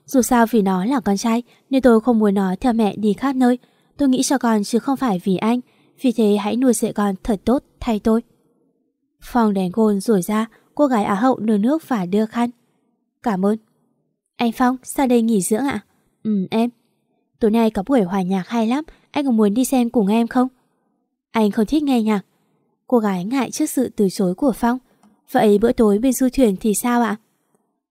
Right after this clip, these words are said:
"Kìa, sao để người đẹp hỏi lâu thế? Đi đi." "Ok em,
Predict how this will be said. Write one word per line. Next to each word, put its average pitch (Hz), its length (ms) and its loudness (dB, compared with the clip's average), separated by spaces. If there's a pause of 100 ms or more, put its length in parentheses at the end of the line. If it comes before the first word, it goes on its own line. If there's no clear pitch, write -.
(160)
"Kìa, 214 260 4 (120)
sao - 200 -2
để 269 160 4
người 202 160 2
đẹp 202 200 2
hỏi 202 220 0
lâu 240 200 4
thế? 311 180 0 (180)
Đi 214 240 0
đi." 240 200 4 (640)
"Ok 208 180 0
em, 220 280 0